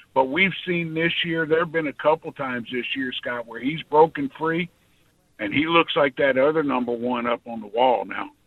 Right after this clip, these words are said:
and just with his ability to make people miss and his burst. And I think that's, that's the thing that he did it in the conference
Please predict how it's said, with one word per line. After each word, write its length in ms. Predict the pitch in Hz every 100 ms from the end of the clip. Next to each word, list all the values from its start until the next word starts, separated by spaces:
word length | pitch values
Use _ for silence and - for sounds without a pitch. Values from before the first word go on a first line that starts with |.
| -
and 240 | 117 104
just 220 | 135 127 - - - -
with 220 | 117 151 151
his 240 | 160 143
ability 460 | 131 151 147 147 143
to 80 |
make 280 | 127 135 147
people 260 | 160 147 147
miss 260 | 147 151 147
and 180 | 302 139
his 200 | 131 147 - -
burst. 320 | 139 110 - - - _ - -
And 140 | 131
I 100 | 143
think 240 | 139 147 131
that's, 200 | 147 147 - -
that's 220 | 139 135 -
the 100 | 135
thing 260 | - 143 135
that 140 | 131
he 120 | 135
did 240 | 139 139 143
it 140 | 139
in 100 | 139
the 80 | 131
conference 460 | - 139 - -